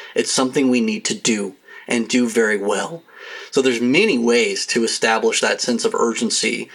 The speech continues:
It could be around your competition and the fact that those that are excelling in customer experience are gobbling up the market. The Forrester Index makes that very clear. Other R O I statistics out there that C X laggards are losing,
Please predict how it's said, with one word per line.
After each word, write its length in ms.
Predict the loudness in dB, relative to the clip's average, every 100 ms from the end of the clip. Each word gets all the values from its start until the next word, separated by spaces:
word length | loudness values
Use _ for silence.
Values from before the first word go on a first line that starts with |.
| -8
It 120 | -6 0
could 140 | 0
be 120 | 2
around 240 | 4 4 2
your 80 | 2
competition 840 | 0 0 0 0 0 0 -4 -8 -6
and 120 | 0
the 60 | 0
fact 380 | 0 0 0 0
that 220 | -2 -2 -10 _
those 240 | 2 2
that 120 | 2 2
are 100 | 2
excelling 480 | 2 0 2 2
in 100 | -2
customer 440 | -2 -2 0 0 0
experience 580 | -2 -2 0 0 -2 -2
are 320 | 0 0 -2 -10 -18 -18 -4
gobbling 520 | 2 4 4 4 4
up 160 | 2 0
the 80 | 0
market. 480 | 2 0 -2 -6 -8 -8 -6 -8 0
The 100 | 0
Forrester 480 | 4 4 4 4
Index 360 | 4 4 2 2
makes 200 | 0 2
that 180 | 2 4
very 180 | 2 2
clear. 600 | 2 4 4 4 2 0
Other 280 | 2 2 2
R 220 | 2 4
O 100 | 6
I 220 | 6 4
statistics 580 | 2 0 0 0 0 0
out 260 | 2 2 2
there 180 | 2
that 160 | 2 0
C 320 | -2 0 0
X 180 | 0 -2
laggards 540 | -2 0 2 0 0
are 200 | -2 -2
losing, 680 | -2 0 0 0 -2 -2 -4